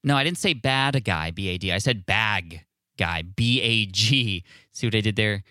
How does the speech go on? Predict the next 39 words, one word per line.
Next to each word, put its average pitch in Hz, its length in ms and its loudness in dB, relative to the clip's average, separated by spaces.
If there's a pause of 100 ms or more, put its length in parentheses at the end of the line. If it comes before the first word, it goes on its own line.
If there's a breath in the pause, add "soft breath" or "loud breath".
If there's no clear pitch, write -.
(140 soft breath)
Anyway, 82 160 -4
sometimes 113 400 0
it 95 60 0
works, 101 200 -2
sometimes 98 340 0
it 90 60 -4
doesn't, 87 300 -2
but 87 140 -4
it's 90 320 -6
the 117 100 -8
dad 110 300 0
jokes. 107 340 0
And, 101 140 -4
uh, - 20 -6
anyway, 107 460 -2 (480 loud breath)
today 147 200 2
we're 170 120 -2
gonna 151 120 0
be 139 80 2
talking 127 360 -2
with 113 140 2
a 110 40 -2
good 139 240 0
friend 135 180 2
of 117 60 4
mine, 107 280 2
somebody 147 360 0
who 131 140 2
you 120 260 0
may 127 160 0
have 180 140 -2
heard 147 160 2
on 131 60 0
the 120 60 0
show 117 200 2
before. 98 480 0 (240 loud breath)
You 117 80 0
may 135 160 2
have 113 180 -4